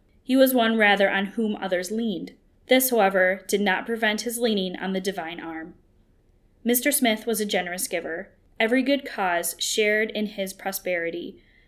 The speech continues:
and so the whole state of Wisconsin and the wider interests of humanity throughout the world felt the touch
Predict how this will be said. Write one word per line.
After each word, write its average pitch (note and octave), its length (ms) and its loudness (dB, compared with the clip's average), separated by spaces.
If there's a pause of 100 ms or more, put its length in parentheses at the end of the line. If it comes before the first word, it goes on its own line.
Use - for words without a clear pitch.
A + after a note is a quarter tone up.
and G#3+ 140 -2
so A3 100 2
the G#3 120 4
whole A#3 240 4
state A#3 260 4
of F#3+ 80 -2
Wisconsin F3+ 800 -4 (500)
and G#3 160 0
the G3+ 60 4
wider G3+ 320 4
interests G#3 400 -2
of - 140 -10
humanity A3 600 0
throughout F#3+ 400 -2
the A#3+ 80 0
world F3 380 0
felt A3 240 -4
the A3+ 100 -2
touch G#3 340 -6